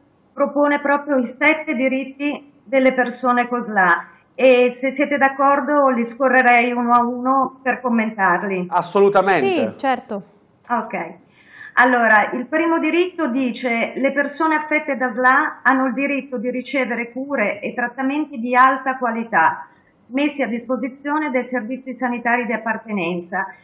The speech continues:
Speaker 1: E in questo senso in Italia ci sono tutta una serie di centri di eccellenza, di centri clinici, di cui per esempio i quattro centri Clinico Nemo,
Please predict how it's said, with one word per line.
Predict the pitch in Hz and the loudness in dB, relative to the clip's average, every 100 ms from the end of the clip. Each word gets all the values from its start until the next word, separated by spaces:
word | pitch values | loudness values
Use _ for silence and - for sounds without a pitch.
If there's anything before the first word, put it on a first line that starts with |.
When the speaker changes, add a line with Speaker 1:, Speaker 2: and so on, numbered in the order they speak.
| _ _ | _ _
Speaker 1:
E | 262 | 0
in | 262 | 0
questo | 269 285 285 | 0 -2 -4
senso | 277 294 302 302 294 | -6 -2 -2 -2 -2
in | 254 | -2
Italia | 233 247 247 262 262 262 | 2 4 6 6 4 4
ci | 247 240 | 0 -6
sono | 262 247 240 240 - | -4 -2 -2 -6 -10
tutta | 294 - | -10 -4
una | 277 240 | -2 -2
serie | - 262 247 214 | 0 0 0 -4
di | 220 | -6
centri | - 277 269 262 247 | -8 -4 -4 -4 -4
di | 208 | -6
eccellenza, | 226 226 220 240 269 285 226 | -10 -10 -6 -4 -4 -4 -8
di | 196 | -10
centri | - 233 233 226 | -8 -8 -8 -8
clinici, | 233 240 226 - 226 - _ _ _ | -6 -4 -6 -6 -12 -12 _ _ _
di | 196 233 | -10 -6
cui | 269 262 247 233 180 - | 0 2 2 -2 -10 -4
per | 247 | -2
esempio | 240 214 262 247 233 | 0 2 2 2 -2
i | 233 | -2
quattro | 233 254 247 247 226 | 2 4 4 -2 -8
centri | - 254 240 233 214 | -4 -4 -4 -6 -12
Clinico | - 240 240 - 233 | -8 -4 -4 -4 -2
Nemo, | 226 220 233 277 294 | -2 0 0 0 -2